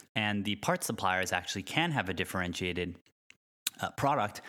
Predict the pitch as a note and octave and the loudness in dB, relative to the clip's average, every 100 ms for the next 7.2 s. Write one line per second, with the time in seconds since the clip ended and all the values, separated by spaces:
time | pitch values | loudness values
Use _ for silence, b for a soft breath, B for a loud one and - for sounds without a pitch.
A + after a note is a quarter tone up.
0 | B G#2+ G2 G#2+ A2+ A2 F#2+ F2+ G2 - | B -2 2 2 2 2 0 0 0 0
1 | - G2+ G#2 G#2 G2+ G#2+ G#2 F#2+ F2 F2 | -2 0 0 0 0 0 0 0 -2 -4
2 | F2+ E2+ F2+ F2+ - F#2+ G2+ G#2+ A2 A2 | -4 -2 0 0 -2 -6 -4 0 0 2
3 | G#2 G2+ F#2+ F2+ F2 F2 F2 - G#2+ G#2+ | 0 0 -2 -4 -2 -2 -2 0 0 0
4 | G2+ G2 - - B B B B G#2 F#2+ | 0 0 -4 -12 B B B B 2 2
5 | F#2+ - F#2+ F#2 G#2 G#2+ F#2+ F2 - E3 | 2 0 0 0 0 0 0 -2 0 0
6 | F3 G2 F2 G2 F#2 F2+ F2+ - F2+ F2 | 0 -2 -2 -2 -2 -2 -4 -4 -2 0
7 | F2+ - | -2 -6